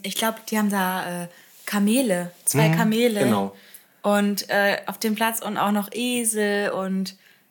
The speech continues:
Speaker 1: so Nut-, Nutztiere, die da rumlaufen. Ich glaub auch Schweine und Gänse. Und eine ganz kleine Kartbahn haben die
Speaker 2: Und
Speaker 1: da.
Speaker 2: einen Pfau, das weiß ich noch.
Speaker 1: Nee, einen Pfau hatten die auch, ja. Aber ich glaub, den gibt's nicht mehr. <laughs> Der ist
Speaker 2: Da
Speaker 1: gar
Speaker 2: ist
Speaker 1: nicht
Speaker 2: jemand bestens informiert.
Speaker 1: Ja,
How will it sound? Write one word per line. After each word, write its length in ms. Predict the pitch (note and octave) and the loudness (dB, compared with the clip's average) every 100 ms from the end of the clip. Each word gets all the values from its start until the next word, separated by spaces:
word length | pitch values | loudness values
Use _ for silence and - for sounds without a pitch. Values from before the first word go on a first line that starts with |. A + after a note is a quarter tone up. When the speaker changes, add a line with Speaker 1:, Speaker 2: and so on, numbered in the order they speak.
| - | -8
Speaker 1:
so 140 | G3 | 0
Nut-, 200 | G#3 A3 | 2 2
Nutztiere, 920 | A#3+ A#3+ - - - G#3+ A#3+ A3+ G#3+ | 0 2 2 0 -2 0 2 2 2
die 100 | G#3 | 2
da 120 | G#3 G3+ | 0 0
rumlaufen. 580 | A#3 B3+ A#3 A3 A3+ | 2 2 4 4 2
Ich 60 | G#3+ | -2
glaub 140 | G3+ | -2
auch 120 | F#3+ F#3+ | -2 -4
Schweine 640 | - F#3 F#3+ G#3 G3+ F#3+ | -2 0 0 0 -2 -4
und 280 | F3+ F3+ F3+ - - - | -6 -8 -10 -14 -20 -12
Gänse. 360 | - G3+ A3+ A3 A3+ - | -2 0 2 -2 -6 -4
Und 80 | A3 | 0
eine 100 | G#3+ | 0
ganz 220 | A3+ B3 | 0 -2
kleine 200 | A#3 A3 | -2 -4
Kartbahn 540 | A3 A3+ A#3+ - B3+ B3 | -4 -2 -2 -2 -4 -2
haben 120 | B3 | 0
die 40 | |
Speaker 2:
Und 100 | D3 | 2
Speaker 1:
da. 120 | E3+ - | 4 4
Speaker 2:
einen 160 | G3 | 4
Pfau, 360 | F#3+ D#3+ G#2+ F#2 | 4 2 2 2
das 180 | A2 - | 0 0
weiß 180 | A#2 G2 | -2 -4
ich 120 | - | -6
noch. 80 | - | -2
Speaker 1:
Nee, 140 | D4+ | 0
einen 120 | C#4+ | 2
Pfau 220 | C4 C#4 | 2 2
hatten 240 | B3+ A#3+ A#3 | 2 0 -2
die 160 | G#3+ | -2
auch, 340 | - F3+ G#3+ A#3 | 0 0 0 0
ja. 440 | G3 F3 G3 C4 - - _ _ | -2 0 0 -4 -8 -20 _ _
Aber 200 | F#3+ G#3 | 0 2
ich 80 | G#3 | 0
glaub, 120 | G#3 | -2
den 100 | G3+ | -4
gibt's 220 | F#3+ F#3+ - | -4 -2 -4
nicht 160 | A#3+ | -4
mehr. 180 | B3+ C4+ - _ - - | -4 -4 -6 _ -20 -14
<laughs> 400 | G3 - - - | -14 -14 -20 -10
Der 100 | A3 | -6
ist 120 | G#3+ | -2
Speaker 2:
Da 60 | F#3+ | 0
Speaker 1:
gar 40 | |
Speaker 2:
ist 60 | F#3+ | 0
Speaker 1:
nicht 60 | |
Speaker 2:
jemand 200 | B2+ A#2 G2+ | 2 0 0
bestens 300 | B2 B2+ B2+ | 0 -2 -4
informiert. 500 | A#2 A#2 G#2 F#2+ F#2+ - - - | -6 -6 -6 -6 -8 -14 -20 -4
Speaker 1:
Ja, 420 | G#3 G3 G#3 G#3 | -2 0 -2 -6